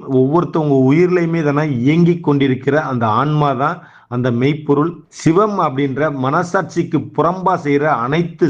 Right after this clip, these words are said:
செயல்களுமே தானே வினையில தான் பதிவாகும். இதைத்தான் சிவன் சொத்து குலநாசம் அப்படின்னு சொல்லி வச்சாங்க. அதாவது ஆன்மால நிக்கிற சிவம் செத்துச்சுன்னா,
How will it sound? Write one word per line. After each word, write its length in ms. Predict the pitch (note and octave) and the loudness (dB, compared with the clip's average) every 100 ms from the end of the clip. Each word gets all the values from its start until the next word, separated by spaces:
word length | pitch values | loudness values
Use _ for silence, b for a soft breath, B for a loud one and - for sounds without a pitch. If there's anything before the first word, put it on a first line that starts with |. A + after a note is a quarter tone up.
| C#3 | 0
செயல்களுமே 520 | D3 E3+ D#3 D3+ D#3+ | 2 2 2 0 2
தானே 240 | C#3+ C#3 D3 | 0 0 -4
வினையில 420 | A2+ C#3+ E3 E3 D3+ | -2 0 2 2 2
தான் 200 | D3+ B2+ | 0 0
பதிவாகும். 640 | B2+ C3 B2+ A#2+ B2 E3 - b b b - | 0 2 2 0 -2 -4 -8 b b b -2
இதைத்தான் 580 | C3 E3 E3 - D#3+ F#3 | 0 0 -2 -2 -2 -2
சிவன் 160 | E3 F3+ | -2 -2
சொத்து 340 | F3 D3 - F3 F3 | -2 -4 0 0 0
குலநாசம் 600 | D3 D#3 D#3 D3 D3 D3+ | 0 2 2 -2 -2 -4
அப்படின்னு 320 | C#3 B2 C#3 D3+ | -2 -2 0 -2
சொல்லி 320 | - C3+ D3 | 0 2 2
வச்சாங்க. 400 | C3+ - A#2 B2 C#3+ - b b b - | 0 -2 -4 -2 -4 -8 b b b -4
அதாவது 540 | A#2+ C#3+ D3+ C#3 C#3 F3+ - B B _ | 0 2 0 0 -2 -4 -8 B B _
ஆன்மால 640 | C3 D#3 G3 G3+ G3+ F#3+ | -2 0 0 -2 0 0
நிக்கிற 380 | D#3+ D3 D3+ C#3 | -2 -4 -2 -2
சிவம் 440 | C3+ - C#3+ E3+ F3 | -2 -2 0 0 -2
செத்துச்சுன்னா, 640 | C#3 C3 D#3 D3+ C3+ | -4 -2 -4 -2 -2